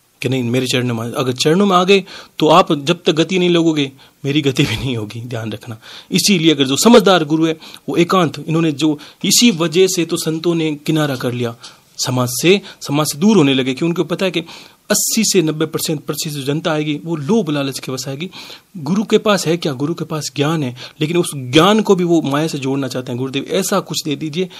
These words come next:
बस दुनिया के ऊपर राज करूं, गुरुदेव ऐसा कुछ दे दीजिए, ये नहीं मांगा, गुरुदेव ऐसा कुछ दे दीजिए,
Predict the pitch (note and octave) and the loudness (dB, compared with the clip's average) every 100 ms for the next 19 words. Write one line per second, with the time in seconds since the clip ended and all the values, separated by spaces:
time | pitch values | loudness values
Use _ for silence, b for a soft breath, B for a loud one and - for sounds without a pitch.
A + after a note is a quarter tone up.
0 | B _ C3 B2 D3+ D#3 D#3 D3+ B2+ A#2+ | B _ -10 -4 0 0 -2 -4 -6 -2
1 | C3 B2+ B2 A2+ B2 F#3 G3+ - A3+ A3 | -2 -2 -8 -8 -4 0 0 2 2 2
2 | F#3 F3 D#3 D#3 E3+ D3+ D#3+ B B B | 0 -2 0 0 0 0 -2 B B B
3 | - - _ - D#3 G3 G3 E3 D3 D3+ | -20 -20 _ -12 0 2 2 0 0 -4
4 | C#3+ C3 C3 C#3+ E3+ E3+ D3+ C3+ C3+ C#3+ | -4 -6 -4 -4 -4 -6 -8 -8 -8 -8
5 | F3+ | -10